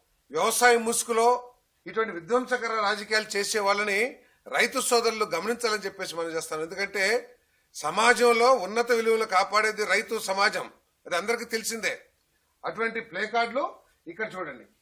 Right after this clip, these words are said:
ఏ విధంగా రాళ్లు వేసి పారిపోతారో ఒకసారి చూడండి. ఇదిగోండి, ఇదిగో-, ఇదిగోండి, రాళ్ళు ఏ విధంగా వేస్తున్నారో ఒక్కసారి ఆలోచన చేయండి. అంటే, ఆ విధంగా రాళ్లు వేస్తా ఉంటే,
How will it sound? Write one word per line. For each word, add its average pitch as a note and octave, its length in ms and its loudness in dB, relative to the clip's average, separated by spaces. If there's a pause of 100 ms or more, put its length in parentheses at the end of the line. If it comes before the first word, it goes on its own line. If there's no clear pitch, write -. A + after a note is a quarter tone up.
(260)
ఏ - 20 -8
విధంగా G#3+ 320 -6
రాళ్లు G#3 320 -2
వేసి G3+ 280 -10
పారిపోతారో G3 600 -6
ఒకసారి E3 540 -10 (440)
చూడండి. - 240 -14 (1600)
ఇదిగోండి, G#3 280 -8 (1400)
ఇదిగో-, F3+ 160 -10
ఇదిగోండి, C#3+ 300 -20 (1400)
రాళ్ళు A3 220 -2
ఏ G#3+ 60 -4
విధంగా A3+ 320 -6
వేస్తున్నారో G#3+ 300 -8
ఒక్కసారి G3+ 360 -6
ఆలోచన F#3 320 -2 (100)
చేయండి. B2+ 240 -12 (760)
అంటే, G3+ 180 2
ఆ A3+ 120 8
విధంగా A3+ 320 0
రాళ్లు G#3+ 320 4
వేస్తా A3 340 4
ఉంటే, A3 480 0